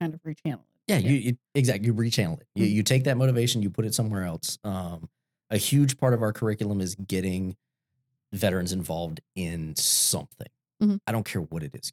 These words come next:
Speaker 2: Go to the gym, go fishing, go surfing,
Speaker 1: Find a
Speaker 2: go
Speaker 1: purpose. Yeah.
Speaker 2: find a hobby,
Speaker 1: Mm-hmm.
Speaker 2: something to eat up that spare time so that you're not in your own head,
Speaker 1: Mm-hmm.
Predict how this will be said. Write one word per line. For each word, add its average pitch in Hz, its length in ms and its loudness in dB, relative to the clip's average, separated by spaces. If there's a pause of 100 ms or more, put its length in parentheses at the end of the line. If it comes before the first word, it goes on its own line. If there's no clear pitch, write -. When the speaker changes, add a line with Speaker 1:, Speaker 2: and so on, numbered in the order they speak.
Speaker 2:
Go 107 120 2
to 120 80 2
the 104 80 0
gym, 82 360 -6
go 101 160 0
fishing, 80 360 -4
go 98 140 -2
surfing, 82 480 -4
Speaker 1:
Find 95 180 0
a - 40 2
Speaker 2:
go 87 40 -2
Speaker 1:
purpose. - 280 -8 (160)
Yeah. 196 120 -4 (320)
Speaker 2:
find 120 220 2
a 120 40 0
hobby, 117 380 -6 (200)
Speaker 1:
Mm-hmm. 185 180 -4 (140)
Speaker 2:
something 117 360 2
to 113 240 0
eat 117 160 0
up 113 160 -2
that 98 160 -2
spare 104 260 -2
time 78 380 -8 (600)
so - 180 0
that 85 180 -4
you're 90 240 -2
not 95 160 -2
in 98 120 0
your 92 180 -2
own 98 120 -4
head, 82 200 -8 (240)
Speaker 1:
Mm-hmm. 240 160 2